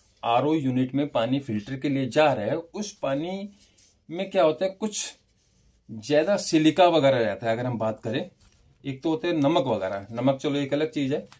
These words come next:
लेकिन नमक के अलावा भी और सी बहुत सी चीज़ें रहती हैं, जैसे कैल्शियम, सोडियम, अ,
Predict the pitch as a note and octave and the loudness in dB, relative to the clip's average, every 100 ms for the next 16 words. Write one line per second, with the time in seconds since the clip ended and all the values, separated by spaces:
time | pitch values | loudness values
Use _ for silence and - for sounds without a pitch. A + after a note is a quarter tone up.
0 | - C#3 C#3+ D3 C#3 F3 F3 D3+ B2 C#3+ | -8 -6 -2 -2 0 0 0 0 2 2
1 | D#3+ F3 D#3 C#3+ D#3+ - D3+ C3+ C#3+ D3 | 2 0 0 -2 -2 -4 -4 -4 -4 -8
2 | C3+ C3+ C#3+ C3 B2+ C3+ C3+ C3 C3 B2+ | -8 -4 -4 -4 -4 -4 -4 -4 -6 -2
3 | C3 B2+ - C3+ C3 B2+ C3 B2 C3 C3 | 0 0 0 0 0 0 -4 -2 0 0
4 | B2+ - _ _ - A#2+ A#2+ A#2+ A#2+ | -2 -10 _ _ -4 0 2 2 0